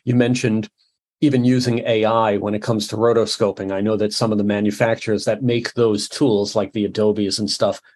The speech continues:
that stuff that they're putting into their product releases to simplify it a little bit so that time is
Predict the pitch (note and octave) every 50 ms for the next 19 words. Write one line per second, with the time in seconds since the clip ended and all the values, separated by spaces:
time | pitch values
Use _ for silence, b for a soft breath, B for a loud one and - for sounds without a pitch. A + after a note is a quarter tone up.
0 | b _ _ - A#2 A2 - - - - B2+ - - B2+ - - A#2+ A2+ A2 -
1 | - C#3 B2+ B2 A#2 C3+ D#3 C3+ B2+ A2 G#2 G#2 G#2 G2+ G2 - - - C#3+ C3+
2 | C#3+ C#3 A2+ G#2 - - G#2+ G2 G2 G2 F2+ - - G#2 G#2 - - - - -
3 | A#2 G#2 G#2 G#2+ G#2+ - A#2+ G2+ F#2+ F#2+ F#2+ G2 G#2+ G#2+ B2+ A2 A2 G#2+ G#2+ G#2
4 | A#2+ A2 G#2+ - - G#2+ G#2+ G#2 G#2+ - B2 A#2+ A#2 A2+ G#2+ G#2+ G#2 G#2 B